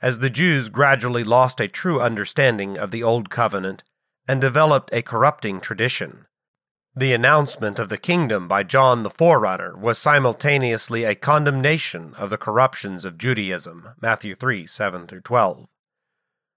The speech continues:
John's announcement was the preliminary judgment,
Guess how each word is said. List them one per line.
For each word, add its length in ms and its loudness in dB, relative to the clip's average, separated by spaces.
John's 280 4
announcement 580 2
was 220 -6
the 100 -4
preliminary 720 2
judgment, 600 0